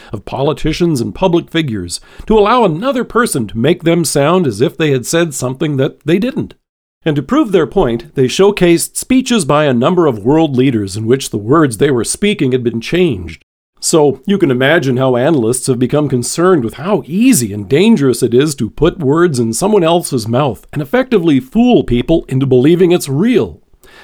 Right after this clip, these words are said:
Now consider God's concern when the false prophets of Jeremiah's day tried to do the same by exchanging his words for their own. Jeremiah records God as saying,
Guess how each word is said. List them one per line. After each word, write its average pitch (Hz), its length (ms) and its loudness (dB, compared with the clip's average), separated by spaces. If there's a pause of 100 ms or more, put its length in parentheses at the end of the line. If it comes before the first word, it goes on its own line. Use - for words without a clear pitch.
(120)
Now 117 140 -2
consider 147 400 0
God's 139 400 2
concern 107 540 -4
when 110 100 -4
the 113 80 -2
false 202 300 0
prophets 185 480 0
of 208 100 -8
Jeremiah's 147 640 2
day 143 280 2
tried 139 320 -2
to 127 80 -2
do 131 160 2
the 117 100 -4
same 113 560 -2
by 127 120 -8
exchanging 143 640 0
his 185 260 0
words 110 560 -4
for 196 140 2
their 160 200 4
own. 127 320 0 (380)
Jeremiah 143 560 2
records 131 420 0
God 139 340 2
as 131 140 2
saying, 156 440 -2